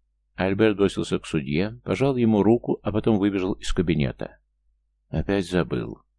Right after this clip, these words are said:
Судья Уэлкит достал письмо с дневником Элизабет, вызвал помощника и попросил доставить всё это домой к Альберту. Пока происходили все эти события, в доме Уэлсов продолжались попытки воздействовать на Элизабет, к которым присоединилась и Виктория.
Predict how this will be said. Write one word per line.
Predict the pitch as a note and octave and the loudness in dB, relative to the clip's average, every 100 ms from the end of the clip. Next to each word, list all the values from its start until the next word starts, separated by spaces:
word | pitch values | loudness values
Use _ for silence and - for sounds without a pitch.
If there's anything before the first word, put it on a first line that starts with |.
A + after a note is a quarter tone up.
| _ | _
Судья | - F2+ F2+ - | -4 0 2 2
Уэлкит | F2 E2 - F2 | 2 0 -4 -8
достал | - F2 - E2 | -4 -4 -2 -4
письмо | D2+ - G#2+ | -4 -4 -2
с | G2 | 0
дневником | E2+ E2 D#2+ D#2 - | 0 0 0 -4 -4
Элизабет, | D#2+ C#2+ C#2 B1 F2 - - | -6 -4 -6 -4 -4 -6 -2
вызвал | A2+ G#2+ F#2 | 0 2 0
помощника | - C#2 F2 A2 - - | 0 -2 -2 -2 -6 -6
и | A#2+ | -6
попросил | - F2 - F#2 | -4 -6 -2 -2
доставить | E2+ - D#2 C#2+ | -2 -2 -4 -4
всё | - E2 | -2 -2
это | A2 A#2+ | 0 -2
домой | F2+ C#2 D2+ | -2 -2 -2
к | - | -2
Альберту. | D#2 B1 A#1 - - - _ _ _ _ _ _ _ _ | -4 -4 -8 -10 -12 -14 _ _ _ _ _ _ _ _
Пока | - - F3 | -8 0 0
происходили | E3 D3 - C3 C#3 B2+ | 2 0 0 0 2 2
все | G#2+ A#2+ | 2 2
эти | A2 G2 | 2 0
события, | - E2 B2 E3 - F#2+ | 0 0 2 0 2 0
в | |
доме | F#2+ B2 A#2+ | 4 4 2
Уэлсов | - A2 C#3+ - - | 4 2 2 -2 -2
продолжались | G#2 F#2+ F2+ A#2+ A#2+ - | 0 0 2 0 -2 -4
попытки | - - B2+ - | -4 -2 -4 -2
воздействовать | A2+ F#2+ - A2+ - G#2+ - | 2 2 2 0 0 -2 0
на | G2+ | -2
Элизабет, | G2 F#2 G#2 D#2 B1 - _ | -2 -2 -2 0 -4 -6 _
к | |
которым | - - C3 D3+ | -4 0 0 0
присоединилась | C#3+ - B2+ C3 C3 - | -4 -8 -4 -2 -2 -4
и | - | -4
Виктория. | G#2+ - - - A2+ | -4 -4 -6 -6 -10